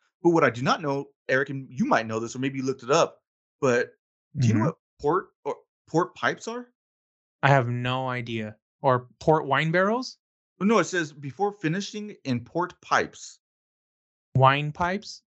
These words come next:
Speaker 2: Port wine pipes? I don't know, maybe a simple Google. Let's see.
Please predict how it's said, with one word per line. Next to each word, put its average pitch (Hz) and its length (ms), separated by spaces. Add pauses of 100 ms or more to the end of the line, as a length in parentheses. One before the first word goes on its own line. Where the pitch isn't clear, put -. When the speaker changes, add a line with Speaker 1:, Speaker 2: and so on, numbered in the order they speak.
Speaker 2:
Port 160 300
wine 139 260
pipes? 220 380 (400)
I 160 60
don't 190 80
know, 190 80
maybe 156 280
a 135 40
simple 151 800
Google. 131 540 (480)
Let's - 100
see. 107 300